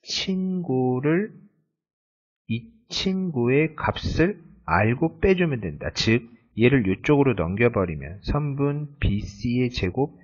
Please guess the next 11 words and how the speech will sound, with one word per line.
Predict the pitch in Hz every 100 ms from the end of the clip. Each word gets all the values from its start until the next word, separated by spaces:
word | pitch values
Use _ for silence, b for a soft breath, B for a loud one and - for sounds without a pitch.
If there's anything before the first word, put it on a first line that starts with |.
| b b _
빼기 | 147 131 123 131 170 -
선분 | - 147 135
씨디나 | - 226 202 160 135
디씨나 | - 101 117 107
똑같으니까, | 131 - - 131 110 - 87 95 143 196 B B B B
어, | - 95
그래도 | 110 104
씨디라고 | - 190 180 110 101 101 95
해보자. | 78 - 90 - _ _
이의 | 101 110 120
제곱이 | 120 98 101 101 113 131 208 -